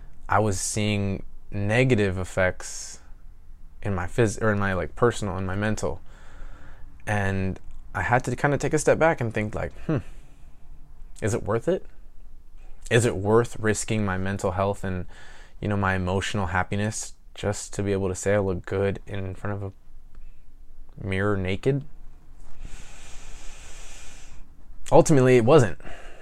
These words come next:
For a while, I was like, "Yeah, f-, I don't care. I work hard for this body. I'm gonna keep it." It's like, okay, what's one day gonna do for you? What's two days off gonna do for you?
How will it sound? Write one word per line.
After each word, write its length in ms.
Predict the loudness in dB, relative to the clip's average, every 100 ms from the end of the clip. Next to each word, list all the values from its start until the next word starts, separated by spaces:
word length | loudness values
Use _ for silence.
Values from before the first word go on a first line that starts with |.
| -14 -10 -8 -2 -2 0 2
For 180 | 10 12
a 60 |
while, 200 | 12 12
I 40 | 12
was 100 | 8
like, 140 | 8
"Yeah, 160 | 8 8
f-, 600 | 6 -6 -8 -4 -4 0
I 60 |
don't 140 | -2 2
care. 200 | 2 6
I 60 |
work 220 | 6 6
hard 240 | 8 6 6
for 80 | 0
this 120 | 2
body. 240 | 2 4
I'm 60 | 2
gonna 120 | 0
keep 200 | -2 -2
it." 160 | -4 -4
It's 120 | -2
like, 200 | -2 -2 -8 -12 -12 -14 -12 -12 -12 -14 -12 -10 0
okay, 320 | 6 8 6 2 -8 -10 -12 -14 -14 -14 -16 -14 -14 -10 -2
what's 220 | 0 0
one 180 | 0 0
day 140 | 0 -2
gonna 160 | -4
do 120 | -4
for 140 | -6 -8
you? 120 | -8 -10 -12 -14 -14 -16 -12 -8 -8 -8 -8 -2
What's 240 | -2 0
two 180 | 0 2
days 220 | 2 0
off 220 | -2 -4
gonna 160 | -6 -6
do 140 | -6
for 160 | -6
you? 100 | -8